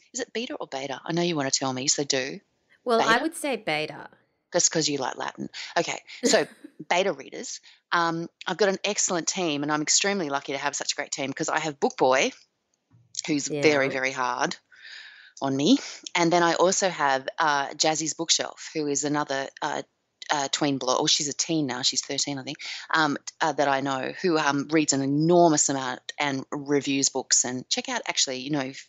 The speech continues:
Speaker 1: if you're looking for reads for your kid, check out her blog at Jazzy's Bookshelf. Um, so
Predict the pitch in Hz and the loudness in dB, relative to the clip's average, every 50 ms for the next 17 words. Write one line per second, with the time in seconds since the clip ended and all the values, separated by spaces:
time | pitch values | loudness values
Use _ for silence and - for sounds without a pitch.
0 | _ - 135 - 143 139 135 147 160 - 165 151 - 135 127 - - - - - | _ -4 -4 -2 -2 -4 -4 -4 -2 0 -2 0 0 0 -2 -2 -4 -12 -12 -12
1 | - - - - - 156 156 143 147 156 - - 156 135 127 - - 143 127 127 | -12 -14 -16 -12 -2 2 4 4 4 4 2 0 -2 -4 -6 -6 -4 -2 -2 -2
2 | 143 - - 170 - - 147 139 135 139 131 123 - 127 123 143 185 - - 143 | -2 -4 -6 -6 -6 -8 -10 -10 -8 -8 -8 -8 -6 -6 -6 -6 -6 -6 -10 -10
3 | 135 - - - 139 135 143 139 127 - - - - - - - 226 - - - | -10 -4 -4 -2 -2 -2 -4 -4 -6 -8 -2 -2 -2 0 -2 -6 -8 -12 -14 -12
4 | - - - - - - - 180 180 180 175 170 170 170 - - - - - - | -12 -12 -12 -12 -6 0 2 4 4 4 4 4 2 0 -2 -4 -2 -2 2 4
5 | 233 214 202 196 190 190 190 185 180 | 6 6 6 4 4 2 0 0 -2